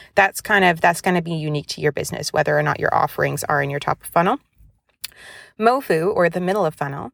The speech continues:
is the stage of kind of consideration. It's the nurturing stage. So potential customers are evaluating your brand. They are evaluating your communications. They are evaluating the way that you're showing up and what you have to offer. And they are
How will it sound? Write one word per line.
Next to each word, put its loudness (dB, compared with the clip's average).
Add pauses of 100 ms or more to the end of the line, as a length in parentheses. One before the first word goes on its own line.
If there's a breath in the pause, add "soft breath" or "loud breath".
(440 loud breath)
is 4
the 0
stage 0
of 2
kind 0
of -6
consideration. -2
It's -4
the -2
nurturing 0
stage. -6
So -2
potential -4
customers 0
are 4
evaluating 0
your -2
brand. -2
They 0
are 4
evaluating 2 (240 soft breath)
your 0
communications. -6
They 0
are 4
evaluating 0 (360 loud breath)
the 2
way 6
that 0
you're -4
showing 2
up 2
and 2
what 0
you -6
have -2
to -8
offer. 0
And 0
they 2
are 4